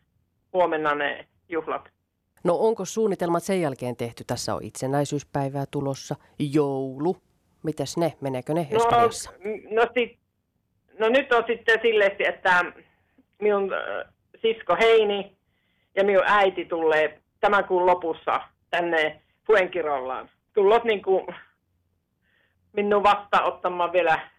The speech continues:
Speaker 1: sit sillä tavalla. Niin se oli niinku semmonen suur-, suur urakka, että meidän äitin sain tänne. No mitä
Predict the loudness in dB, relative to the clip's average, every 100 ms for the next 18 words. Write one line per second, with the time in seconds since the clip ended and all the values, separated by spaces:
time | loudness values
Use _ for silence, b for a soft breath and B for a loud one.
0 | _ -14 -6 0 2 2 2 4 4 2
1 | -2 -6 _ -8 2 4 4 0 -2 -4
2 | -2 -2 0 2 2 0 -8 _ _ _
3 | _ _ 2 4 4 2 0 0 -4 -2
4 | -2 0 2 2 0 -4 -4 -2 -2 -4
5 | -6 -8 -12 _ _ -4 2 2 4 0